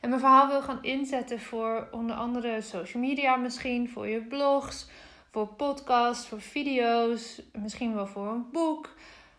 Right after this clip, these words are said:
Waar begin je te vertellen en wat heb je nou eigenlijk allemaal te melden?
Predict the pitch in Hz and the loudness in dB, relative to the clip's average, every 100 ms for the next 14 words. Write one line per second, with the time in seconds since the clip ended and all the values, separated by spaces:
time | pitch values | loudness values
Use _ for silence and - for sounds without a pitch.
0 | _ 226 262 277 277 269 220 226 - 277 | _ 8 10 12 8 0 -4 -4 0 2
1 | 277 254 240 - - - 220 - 208 226 | 4 2 0 -4 -10 -10 -10 -10 -4 2
2 | 226 214 202 - 208 208 208 214 - _ | 2 2 0 -2 -2 -2 -4 -8 -14 _
3 | _ - 220 220 220 208 208 196 190 - | _ -4 -2 -2 -4 -6 -6 -6 -8 -10
4 | - 170 185 180 175 185 - _ _ - | -8 -6 -6 -4 -4 -8 -12 _ _ -6
5 | 208 208 220 285 269 190 185 | -2 2 4 6 4 0 -4